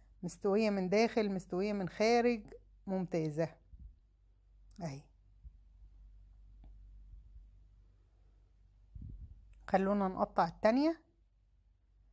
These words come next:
هنا هنعمل اللي بالنوتيلا اهي، شايفين بتطلع من القالب في منتهى السهولة، وبحط عليها اللي هو الورق الصغير ده اللي بنشتريه من محلات الحلواني اللي بيبيعوا مستلزمات، وانا بشتريه هنا بالنسبة لي في محلات رامز او الكارفور موجود، وفي اللولو موجود برضو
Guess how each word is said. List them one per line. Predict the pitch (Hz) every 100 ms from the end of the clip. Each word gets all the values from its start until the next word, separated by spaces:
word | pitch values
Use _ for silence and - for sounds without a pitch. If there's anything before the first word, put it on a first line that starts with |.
| _ - - - - -
هنا | 226 202
هنعمل | 196 208 226
اللي | 190 185
بالنوتيلا | 185 185 180 226 254 294 185
اهي، | 175
شايفين | 165 190 185 254
بتطلع | 233 254 254 233
من | 208 202
القالب | 202 240 277 262
في | -
منتهى | 214 208 233 240
السهولة، | 226 208 - 202 190 175
وبحط | 175 185 226 220
عليها | 202 220 220
اللي | 202
هو | 196 214
الورق | 214 202 220
الصغير | 202 - 196 196 220 208
ده | 185 208
اللي | 214
بنشتريه | 196 202 - 190 196
من | 214 202
محلات | - 196 202
الحلواني | 202 - 175 202 262 294 277 - - _ _ _
اللي | 180 165
بيبيعوا | 180 180 202
مستلزمات، | 208 175 - 180 165 202 262 254
وانا | 254
بشتريه | 240 226 226 233 233
هنا | 247
بالنسبة | 214 202 190 214
لي | 254
في | - 214 190 196 180
محلات | 190 - 202 208 208
رامز | 214 220 214 196 196
او | 185
الكارفور | 180 - 180 - 220 208
موجود، | 190 180 180 208
وفي | 190 175
اللولو | 185 185 196 190
موجود | 180 180 175 214 185
برضو | 196 208 226